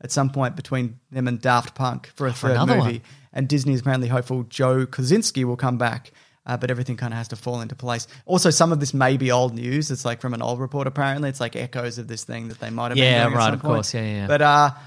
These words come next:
Speaker 1: I really like Joe Kosinski. I think he's a great director. I mean, I love the movie Oblivion, and you haven't seen it?
Speaker 2: Still haven't seen it.
Speaker 1: It's pretty good,
Speaker 2: I'm
Speaker 1: man.
Speaker 2: gonna see
Speaker 1: You
Speaker 2: if it's on Netflix right now.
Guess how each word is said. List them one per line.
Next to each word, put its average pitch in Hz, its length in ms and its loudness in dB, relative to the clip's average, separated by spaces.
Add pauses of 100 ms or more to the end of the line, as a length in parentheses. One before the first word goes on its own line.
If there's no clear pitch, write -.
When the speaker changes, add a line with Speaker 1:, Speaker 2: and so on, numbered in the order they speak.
Speaker 1:
I - 80 2
really 359 160 2
like 320 180 4
Joe 220 160 2
Kosinski. 131 420 -4
I 131 60 0
think 170 140 -6
he's 160 120 -4
a 151 40 -4
great 135 240 0
director. 135 340 -2
I 120 80 0
mean, 139 200 0
I 175 200 4
love 143 200 2
the 135 60 -2
movie 131 240 0
Oblivion, 127 440 -2
and 127 160 -2
you 151 320 0
haven't 139 280 2
seen 165 320 -2
it? 359 60 -4
Speaker 2:
Still 120 180 0
haven't 107 180 -2
seen 98 180 -4
it. 104 80 -6
Speaker 1:
It's - 120 -8
pretty 381 260 -2
good, 262 160 -4
Speaker 2:
I'm - 60 -4
Speaker 1:
man. 160 60 4
Speaker 2:
gonna 160 100 6
see 208 100 4
Speaker 1:
You 180 40 4
Speaker 2:
if 156 60 0
it's 156 80 -2
on 139 100 2
Netflix 131 340 -4
right 98 160 -4
now. 90 180 -10